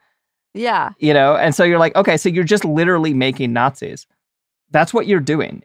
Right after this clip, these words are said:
Speaker 2: If you're telling people that they can't join anti-Nazi side and there's no middle left, they're joining Nazis. That's what's available
Speaker 1: Yeah.
Speaker 2: to them. And so it's a bad idea.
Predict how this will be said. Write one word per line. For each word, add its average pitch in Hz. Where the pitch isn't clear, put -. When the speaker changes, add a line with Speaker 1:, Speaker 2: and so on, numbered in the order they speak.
Speaker 2:
If 147
you're 175
telling 165
people 226
that 220
they 151
can't 143
join 143
anti-Nazi 165
side 226
and 160
there's 160
no 160
middle 143
left, 196
they're 147
joining 156
Nazis. 151
That's 127
what's 131
available 113
Speaker 1:
Yeah. 117
Speaker 2:
to -
them. 101
And 156
so -
it's 170
a 151
bad 151
idea. 127